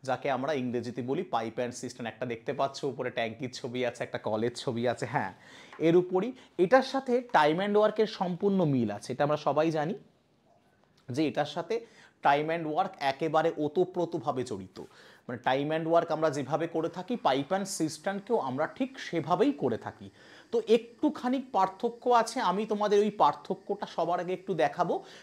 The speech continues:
দেখিয়ে একদম সরাসরি অঙ্কে ঢুকবো, কারণ এখানে নতুন করে কনসেপ্ট দেওয়ার কিছু নেই। কারণ যে time and ওয়ার্কে যে কনসেপ্ট আমি দিয়েছি, পাইপ অ্যান্ড সিস্টেমে কনসেপ্ট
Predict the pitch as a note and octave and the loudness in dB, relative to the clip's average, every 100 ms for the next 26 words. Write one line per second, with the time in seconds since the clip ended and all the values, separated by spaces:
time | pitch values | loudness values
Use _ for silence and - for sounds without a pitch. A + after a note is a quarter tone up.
0 | - B2 E3 - C4+ G#3+ F3+ F3 F3 C#4+ | -2 4 4 6 4 6 4 2 4 4
1 | E4 - E3+ E3+ - F3+ D#3+ D3+ B2+ C#3 | 4 4 6 6 4 2 2 0 0 0
2 | C#3+ B2+ D3 F3+ E3+ G3+ G#3 F#3 F#3 G#3 | 0 0 2 2 2 0 -2 -2 -2 -2
3 | G3+ A3 F#3+ G3 F#3+ A3+ F#3 A3 G#3+ G#3+ | 2 0 0 -4 -2 -2 4 4 6 2
4 | - C#3 G#2+ F#2 - - - - D3 F3 | -2 -6 -8 -14 -20 -20 -20 -2 2 2
5 | E3+ G3 D3+ D#3 F#3 G3 G3 G3+ G3 F#3+ | 2 2 2 2 2 2 2 2 0 -2
6 | F3 G#3 G3 G3 F#3+ G3+ C4 - D#3+ G3+ | -4 -4 -2 -2 0 0 -2 -2 -6 -6
7 | - - - B2+ C3+ E3 G3 - E3 G#3+ | -10 -10 0 0 0 -4 -6 -8 -8 -8
8 | A3 C#3+ C#3+ C4+ E4+ | -6 -8 -2 -2 -2